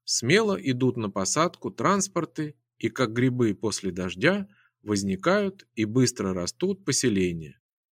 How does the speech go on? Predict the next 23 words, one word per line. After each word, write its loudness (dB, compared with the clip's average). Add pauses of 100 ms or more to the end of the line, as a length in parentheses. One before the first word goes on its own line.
(180)
Там, 2
где 2
прошел 0
легион, 0 (300)
некого -2 (100)
и -4
нечего 0
бояться. -2 (480)
Жизнь 2
налажена, 0 (320)
а 2
легионеров 0 (300)
уже 0
зовет 0
сигнал -2
новой 0
тревоги. -6 (500)
Начальник 0
школы, 0 (340)
сделав 2
два 2
судорожных 0
глотка, -2